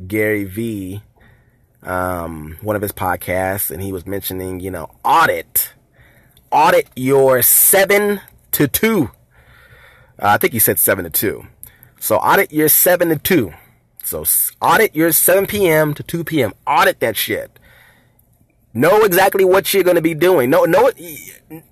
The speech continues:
know exactly what you're doing during that time. And if it's a bunch of B S, a bunch of wasteful crap, you need to insert your, your, your hustle into that time. Now, if you're a real estate agent, that's not gonna work, obviously.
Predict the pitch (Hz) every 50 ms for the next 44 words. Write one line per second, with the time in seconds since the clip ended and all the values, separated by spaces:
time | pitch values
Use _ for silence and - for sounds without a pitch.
0 | _ - - 160 160 165 170 202 240 302 220 220 208 214 214 202 - - 151 123
1 | 107 101 156 185 226 202 165 147 135 143 127 120 117 113 - - 120 104 101 101
2 | 101 110 - - - - - - - - 107 113 113 131 131 - - 123 110 101
3 | 92 98 151 190 185 - 151 120 110 104 165 208 185 135 147 175 185 - - -
4 | 101 104 143 170 - - 101 92 90 95 113 147 175 - - - - 117 98 78
5 | - - - - - 156 160 185 202 - - - _ _ _ _ _ _ _ _
6 | _ _ _ _ _ _ _ - - _ - 110 135 170 185 175 156 135 120 110
7 | 104 - _ _ - 160 180 190 196 - - - - 208 185 180 175 - _ _
8 | - 117 123 127 - 104 - _ - 131 120 120 117 113 101 - 117 123 123 117
9 | 113 - - - - 196 185 - - - 117 104 101 - _ - - 139 151 143
10 | - - 120 101 123 127 120 - _ - - - 147 135 107 80 76 71 - _
11 | - - - - - - - - - 151 151 147 143 139 - - 143 - 135 127
12 | 117 123 160 165 - 139 101 110 120 110 - 120 104 87 - - 90 87 90 113
13 | 143 160 135 98 113 - - _ - 78 76 76 76 78 - - 87 92 110 110